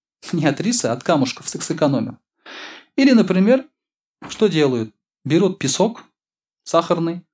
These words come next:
открывают, рядом ставят воду. Песок принимает влагу в себя, и вес увеличивается. Потом продают мокрый песок, то есть мокрый песок, то есть от воды ты получаешь деньги.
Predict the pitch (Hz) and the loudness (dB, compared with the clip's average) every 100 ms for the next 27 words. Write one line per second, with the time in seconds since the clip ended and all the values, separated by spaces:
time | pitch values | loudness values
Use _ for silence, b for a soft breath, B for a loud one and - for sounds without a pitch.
0 | _ _ 139 - 139 147 214 220 143 160 | _ _ -6 0 0 2 2 0 0 0
1 | 165 160 160 156 135 123 117 95 - _ | 0 -2 -2 -2 -2 -2 -2 -4 -16 _
2 | _ _ _ _ _ _ _ _ _ _ | _ _ _ _ _ _ _ _ _ _
3 | _ _ _ _ _ _ _ - 135 254 | _ _ _ _ _ _ _ -6 0 0
4 | 254 _ - 151 151 180 202 196 _ _ | -2 _ -4 0 4 4 2 -4 _ _
5 | _ _ _ _ _ - 131 139 156 123 | _ _ _ _ _ -10 -2 2 2 0
6 | 113 - 120 165 262 - _ _ _ - | -6 -4 0 2 0 -4 _ _ _ -8
7 | 131 170 175 131 131 120 110 104 92 - | -2 -2 -2 -2 -4 -4 -4 -4 -4 -6
8 | - _ _ _ _ _ 123 123 220 156 | -8 _ _ _ _ _ -2 2 2 2
9 | 139 156 165 147 143 131 123 123 240 - | 2 0 0 0 0 -2 -2 0 -2 2
10 | 165 160 B B B B _ _ _ _ | 0 0 B B B B _ _ _ _
11 | _ _ _ - 165 165 139 131 135 269 | _ _ _ -2 0 2 -2 -2 -2 -2
12 | 269 131 123 - 160 147 170 262 208 160 | -2 -4 -4 -2 -2 2 2 2 0 -2
13 | 139 127 120 110 107 98 - - | -2 0 -2 -2 -2 -4 -4 -10